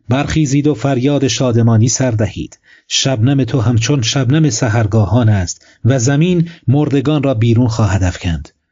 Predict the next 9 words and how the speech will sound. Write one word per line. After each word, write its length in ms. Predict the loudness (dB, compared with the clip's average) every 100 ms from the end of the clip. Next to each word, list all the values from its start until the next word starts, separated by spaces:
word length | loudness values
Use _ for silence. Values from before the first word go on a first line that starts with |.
| _ _ -2
مردگان 500 | 0 0 0 2 0
تو 160 | 0
زیست 340 | 0 0 0 -2
خواهند 360 | -2 0 0
کرد 300 | 0 0 -2 -6 -10 -4
و 80 | 0
بدنهایشان 920 | 0 0 0 0 0 0 0 2 2
برخواهد 540 | 0 0 -2 -2 -4
خاست. 440 | -8 -10 -10 -14